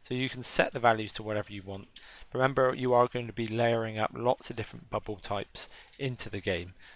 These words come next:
So you do need to remember that not all of the white bubbles are gonna be providing the challenge.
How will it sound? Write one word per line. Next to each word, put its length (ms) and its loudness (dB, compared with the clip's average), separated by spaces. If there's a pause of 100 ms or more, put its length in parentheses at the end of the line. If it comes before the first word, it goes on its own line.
(140)
So 240 0
you 640 -6 (260)
do 120 -8
need 140 -10
to 100 -8
remember 340 -6
that 180 -6 (520)
not 300 -4
all 240 -6
of 60 -10
the 100 -6
white 260 -4
bubbles 600 -8 (960)
are 80 -12
gonna 160 -12
be 100 -10
providing 440 -6
the 80 -12
challenge. 600 -2